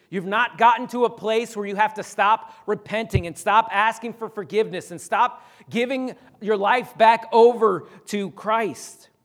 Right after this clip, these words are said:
You cannot walk on your own. You were made to walk in relationship with Jesus Christ. And there's nothing that you can ever do to make him love you anymore. And there's nothing that you have done to make him love you any less.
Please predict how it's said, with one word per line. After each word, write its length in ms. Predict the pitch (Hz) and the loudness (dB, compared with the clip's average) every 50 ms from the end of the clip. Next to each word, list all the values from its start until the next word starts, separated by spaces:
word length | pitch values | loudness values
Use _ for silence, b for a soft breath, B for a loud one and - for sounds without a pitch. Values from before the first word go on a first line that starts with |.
| _ _ _ _ | _ _ _ _
You 80 | 147 - | -14 -8
cannot 560 | - - 254 254 247 240 220 196 - - 170 | -4 -4 -2 0 2 2 2 0 -2 -4 0
walk 340 | 214 247 240 226 - - - | 2 4 6 4 4 2 0
on 280 | 220 233 233 226 214 202 | 2 2 2 2 0 -2
your 220 | 196 208 202 - | -6 -6 -4 -4
own. 360 | 208 208 220 220 208 190 170 | -2 -2 0 -2 -2 -4 -6
You 140 | 170 226 247 | -8 -6 -2
were 160 | 233 233 208 | 0 0 0
made 400 | 190 196 214 226 233 240 226 - - | 0 -2 -6 -6 -4 -4 -6 -6 -8
to 100 | 196 180 | -10 -6
walk 440 | 160 208 214 214 208 - - - | -2 0 0 0 0 -2 -4 -10
in 100 | 208 185 | -12 -10
relationship 760 | 180 185 185 180 185 202 196 - - 190 - - 185 175 - 151 | -10 -8 -6 -6 -4 -6 -6 -8 -12 -18 -18 -14 -16 -16 -14 -14
with 160 | 156 147 - | -18 -18 -16
Jesus 380 | - 170 170 143 139 143 - | -16 -18 -18 -16 -18 -20 -20
Christ. 420 | - - 139 135 117 107 _ _ _ _ _ _ _ _ _ _ _ _ _ _ _ _ _ _ _ _ _ _ _ _ _ _ _ _ _ - | -18 -14 -12 -12 -14 -14 _ _ _ _ _ _ _ _ _ _ _ _ _ _ _ _ _ _ _ _ _ _ _ _ _ _ _ _ _ -16
And 100 | 143 165 | -12 -10
there's 160 | 160 135 139 | -10 -10 -8
nothing 460 | 165 180 214 233 226 214 214 220 214 | -6 -4 -4 -4 -4 -6 -8 -6 -6
that 140 | 208 214 214 | -8 -8 -10
you 140 | 180 196 190 | -10 -12 -10
can 140 | - 185 170 | -8 -6 -4
ever 260 | 170 208 214 254 254 | -2 -2 -2 -4 -6
do 160 | 196 247 262 | -6 -6 -6
to 80 | 254 254 | -6 -6
make 260 | 240 240 240 233 233 | -4 -4 -6 -6 -6
him 160 | 233 220 220 | -6 -6 -4
love 240 | 214 226 226 180 190 | -2 -2 -2 -2 -4
you 140 | 208 208 214 | -4 -4 -4
anymore. 400 | 208 202 196 185 190 190 180 160 | -4 -4 -6 -6 -4 -4 -4 -4
And 100 | 156 160 | -6 -8
there's 100 | 175 185 | -8 -6
nothing 380 | 196 214 202 202 233 233 226 | -4 -6 -6 -6 -8 -12 -10
that 140 | 220 214 185 | -10 -10 -10
you 100 | 202 190 | -10 -8
have 380 | 156 170 208 233 254 240 202 180 | -4 -2 0 0 0 -2 -4 -6
done 200 | 247 247 240 202 | -6 -6 -6 -6
to 80 | 233 | -6
make 280 | 226 220 226 214 220 - | -6 -6 -6 -8 -8 -8
him 180 | 220 208 202 190 | -10 -8 -8 -6
love 220 | 196 190 165 160 | -6 -6 -8 -8
you 140 | 185 175 165 | -12 -12 -12
any 140 | 165 156 151 | -12 -12 -12
less. 440 | 139 139 127 113 - _ _ _ | -10 -10 -12 -12 -14 _ _ _